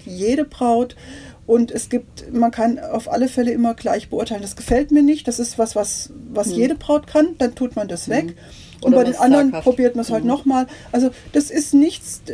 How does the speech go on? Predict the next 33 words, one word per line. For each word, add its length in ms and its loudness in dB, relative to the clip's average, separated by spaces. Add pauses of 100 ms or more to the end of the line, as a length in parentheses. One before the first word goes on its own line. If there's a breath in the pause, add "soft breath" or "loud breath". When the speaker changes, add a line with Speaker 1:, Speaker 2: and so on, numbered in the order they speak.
Speaker 1:
da, 120 4
ich 220 -2
sag, 160 0
Leben 240 2
und 100 2
Tod 220 -2
hängt 220 -8
nicht 120 -10
davon 260 -12
ab. 120 -16 (520 loud breath)
Speaker 2:
Ich 160 -6
sag 200 -4
immer, 480 -4
ähm, 260 -6
dein 160 -6
Risiko 400 -6
ist 80 -8
überschaubar. 560 -6
Im 80 -10
schlimmsten 380 -10
Fall 200 -6
hast 220 -10
du, 340 -6
äh, 280 -8
zwanzig 380 -6
Sekunden 420 -8
ein 80 -8
Kleid 260 -6
an, 140 -6
das 140 -10
du 40 -8
nicht 160 -8
leiden 260 -6